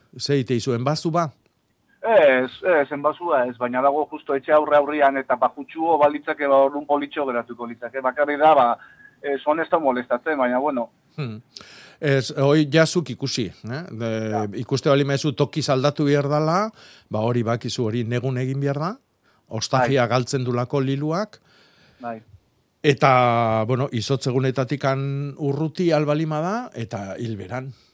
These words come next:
Speaker 1: Hmm?
Speaker 2: Vale, vale.
Speaker 1: Baina
Speaker 2: Bueno,
Speaker 1: nik ez nuke eh, inaus-, eh, sekula inausiko, sekula. Bakar bakarrik oain adibidez, hiru metroko bat urrungo negun tokiz muitu bier bali maezu,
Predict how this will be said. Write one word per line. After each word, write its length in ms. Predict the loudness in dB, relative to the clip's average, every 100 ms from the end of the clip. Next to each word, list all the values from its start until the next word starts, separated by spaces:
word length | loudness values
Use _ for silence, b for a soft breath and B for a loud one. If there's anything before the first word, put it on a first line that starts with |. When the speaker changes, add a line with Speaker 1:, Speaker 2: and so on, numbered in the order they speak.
| _ -20
Speaker 1:
Hmm? 240 | -20 -20 -20 _ _ _ -8
Speaker 2:
Vale, 260 | -6 -4
vale. 240 | -4 -4 -2
Speaker 1:
Baina 380 | -2 0 2 2
Speaker 2:
Bueno, 80 | 2 -2
Speaker 1:
nik 160 | -2
ez 180 | -2 -2
nuke 960 | -4 -4 -6 -4 -2 -2 -2 -4 -8 -12 b b b b b
eh, 460 | -8 -6 -6 -6 -4
inaus-, 580 | -2 0 0 0 -4 -12 _
eh, 220 | -8 -8 -4
sekula 460 | -2 0 0 0 0
inausiko, 640 | -2 -4 -6 -10 -16 -18 -16
sekula. 400 | -14 -10 -10 -6
Bakar 300 | -4 0 0
bakarrik 320 | 0 -4 -2
oain 300 | 0 2 0
adibidez, 380 | 0 0 -2 -2
hiru 160 | -4 -6
metroko 400 | -6 -8 -6 -2
bat 220 | 0 -2
urrungo 340 | -6 -6 -4 -4
negun 360 | -4 -4 -6 -4
tokiz 300 | -8 -6 -6
muitu 260 | -6 -4
bier 140 | -4 -2
bali 240 | -4 -4
maezu, 380 | -4 -6 -4